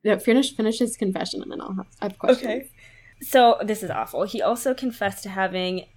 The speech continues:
Speaker 2: an incestuous relationship with his young daughter. And, get this, an incestuous relationship with an older female relative who lived in the next town over.
Speaker 1: Like where Grandma lived.
Speaker 2: Exactly. So it's all there. There's, like, the cannibalism,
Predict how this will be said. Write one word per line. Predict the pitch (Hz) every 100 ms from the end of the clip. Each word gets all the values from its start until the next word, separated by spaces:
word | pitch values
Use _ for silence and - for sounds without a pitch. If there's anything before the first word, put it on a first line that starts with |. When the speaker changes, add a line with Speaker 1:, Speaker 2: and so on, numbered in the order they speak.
| -
Speaker 2:
an | 202 190
incestuous | 196 202 190 202 190 185
relationship | 185 196 226 220 190 190
with | 180
his | 180 185
young | 180 170
daughter. | 165 180 190 - - 202 - _ _ _ - - -
And, | 247 247 254 214 214
get | 214 208
this, | 185 185 - - _ -
an | 214
incestuous | 208 - 233 - 254 247 226
relationship | 208 208 214 214 202 190 185 - -
with | 196 196 - -
an | 196 190 -
older | 208 226 233
female | 226 - 254 269 233 190
relative | 185 175 185 214 196 190 208 _ -
who | 330 330
lived | 254 226 226 220 214
in | 220
the | 220
next | 214 202 -
town | - 226 208 208
over. | 208 196 85 - -
Speaker 1:
Like | 302 302
where | 320
Grandma | 320 403 320
lived. | 185 175 - - - _ _ 254
Speaker 2:
Exactly. | 254 277 320 - 233 139 202 220 -
So | 302 294
it's | 285
all | 233
there. | 254 262 208
There's, | 202 202
like, | 190 185
the | -
cannibalism, | 311 294 277 269 254 240 226 220 208 208